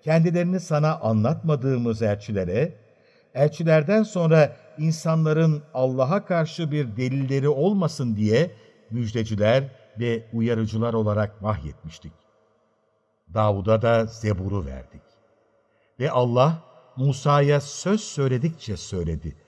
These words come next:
onu yaraladıkça yaraladı, çok sıkıntı çektirdi. Ve Allah en üstün, en güçlü, en şerefli,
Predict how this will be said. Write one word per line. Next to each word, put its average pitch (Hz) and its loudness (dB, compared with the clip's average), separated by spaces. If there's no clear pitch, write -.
onu 160 2
yaraladıkça 123 0
yaraladı, 107 -2
çok 175 -8
sıkıntı 110 -6
çektirdi. 78 -14
Ve 117 -4
Allah 104 -2
en 135 2
üstün, 104 -4
en 139 4
güçlü, 110 -2
en 160 4
şerefli, 113 -2